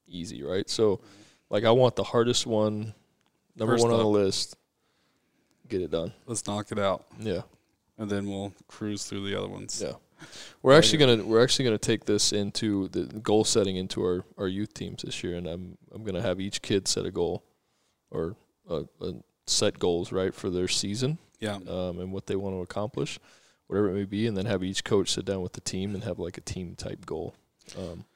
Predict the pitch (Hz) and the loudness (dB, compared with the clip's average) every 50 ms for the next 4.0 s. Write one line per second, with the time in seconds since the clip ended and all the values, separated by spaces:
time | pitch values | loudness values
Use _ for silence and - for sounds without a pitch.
0 | _ _ _ - - - - 131 123 107 104 107 104 104 107 104 104 101 - 120 | _ _ _ -20 -20 -14 -6 -4 -2 0 0 0 2 2 2 0 0 2 2 2
1 | 113 107 98 95 90 - - - 131 123 - - 135 131 127 123 120 120 117 117 | 4 4 4 2 2 -2 -2 0 0 0 2 0 -2 -4 -4 -4 -2 -2 -2 -2
2 | 110 - _ _ _ _ - 131 123 117 117 113 117 117 113 113 110 - _ _ | -4 -6 _ _ _ _ -4 -2 -2 0 0 -2 -2 -2 -2 -2 -4 -8 _ _
3 | _ _ _ - 101 85 - - _ _ _ - 107 104 104 104 104 104 101 | _ _ _ -12 -12 -12 -12 -12 _ _ _ -10 -8 -6 -6 -6 -6 -6 -10